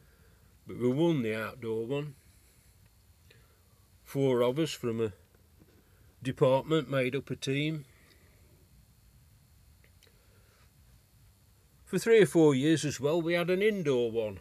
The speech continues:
on a indoor carpet at one of the local leisure centres.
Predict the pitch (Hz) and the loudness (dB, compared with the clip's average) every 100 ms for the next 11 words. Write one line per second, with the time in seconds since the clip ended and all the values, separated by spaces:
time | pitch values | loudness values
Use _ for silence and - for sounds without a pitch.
0 | - - 123 131 120 - _ _ _ _ | -16 -12 -8 -8 -10 -16 _ _ _ _
1 | _ _ _ _ _ - - - - - | _ _ _ _ _ -20 -20 -20 -20 -20
2 | - - - _ _ - 147 151 151 156 | -20 -20 -20 _ _ -6 -2 0 2 4
3 | 151 - 180 175 - 104 - - - - | 2 4 4 4 0 -10 -10 -16 -20 -20
4 | - 104 123 120 123 123 127 139 143 151 | -16 -10 -6 -4 -2 -2 -4 -6 -4 -4
5 | 123 - 107 101 101 92 | -4 -6 -6 -8 -14 -16